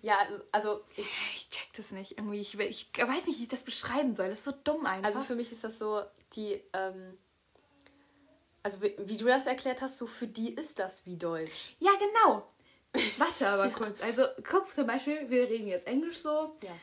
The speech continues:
Speaker 2: "Hello,
Speaker 1: Good morning and good
Speaker 2: how
Speaker 1: morning.
Speaker 2: are you?"
Speaker 1: Ja, I'm fine, thanks.
Speaker 2: Wow.
Speaker 1: <laughs> Amazing.
Speaker 2: Würde ich hier jetzt einen Meter daneben stehen und ich würde uns angucken, also mein kleines Ich,
Speaker 1: Ja.
Speaker 2: ne, mein Vergangenheits-Ich, das würde denken, wir reden Deutsch,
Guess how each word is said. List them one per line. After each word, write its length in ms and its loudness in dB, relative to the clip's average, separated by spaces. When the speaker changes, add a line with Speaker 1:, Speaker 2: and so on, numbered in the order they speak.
Speaker 2:
"Hello, 280 2
Speaker 1:
Good 100 4
morning 140 -2
and 100 -8
good 100 -6
Speaker 2:
how 140 0
Speaker 1:
morning. 140 0
Speaker 2:
are 120 4
you?" 260 10
Speaker 1:
Ja, 120 8
I'm 180 -4
fine, 400 0
thanks. 260 -6
Speaker 2:
Wow. 580 4
Speaker 1:
<laughs> 1300 -16
Amazing. 280 -2
Speaker 2:
Würde 180 4
ich 100 2
hier 240 2
jetzt 360 2
einen 200 4
Meter 340 -2
daneben 380 0
stehen 420 -2
und 100 -4
ich 120 -8
würde 180 -2
uns 140 -6
angucken, 500 -2
also 200 -4
mein 180 -4
kleines 440 -2
Ich, 120 -2
Speaker 1:
Ja. 80 4
Speaker 2:
ne, 60 4
mein 160 -2
Vergangenheits-Ich, 680 -8
das 140 -14
würde 180 0
denken, 340 0
wir 140 2
reden 240 0
Deutsch, 520 0